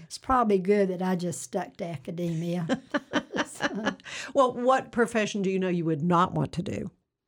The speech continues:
Speaker 1: I would never want to be an accountant. <laughs> A lot easier just to marry one. <laughs>
Speaker 2: Marry.
Speaker 1: Yes.
Speaker 2: Amen, sister. <laughs>
Speaker 1: Yes,
Speaker 2: That's
Speaker 1: yes,
Speaker 2: what I, that's
Speaker 1: I know.
Speaker 2: what I did.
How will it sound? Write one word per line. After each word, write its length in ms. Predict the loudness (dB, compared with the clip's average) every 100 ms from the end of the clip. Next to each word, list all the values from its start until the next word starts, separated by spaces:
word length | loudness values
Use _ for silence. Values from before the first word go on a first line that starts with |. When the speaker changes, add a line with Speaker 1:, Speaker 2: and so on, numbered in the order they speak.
| _ _ _ _ _ _ _ _ _ _ _ _ _ _ _ _ _ _ _
Speaker 1:
I 120 | -8
would 140 | -4 0
never 360 | 0 0 0
want 180 | -2 -6
to 40 | -6
be 100 | -6
an 120 | -8
accountant. 760 | -10 -10 -8 -6 -8 -10 -14 -18 -18
<laughs> 140 | -4
A 880 | -4 -2 -6 -8 _ -20 _ -20 -2
lot 200 | 0 2
easier 320 | 2 2 0 -4
just 260 | -4 -6
to 100 | -6
marry 420 | -4 0 0 0 -2
one. 380 | -4 -6 -6
<laughs> 40 | 0
Speaker 2:
Marry. 280 | 4 4 4
Speaker 1:
Yes. 1000 | 2 2 2 -2 -4 -8 -10 -6 -6 2
Speaker 2:
Amen, 800 | 4 4 2 2 2 4 2 0
sister. 540 | -2 -2 0 2 2
<laughs> 40 | 4
Speaker 1:
Yes, 220 | 4 4
Speaker 2:
That's 180 | 2 2
Speaker 1:
yes, 80 | 4 4 4
Speaker 2:
what 80 | 2
I, 100 | 4
that's 260 | 4 2 4
Speaker 1:
I 20 |
know. 40 |
Speaker 2:
what 140 | 4 6
I 180 | 6 4
did. 240 | 4 0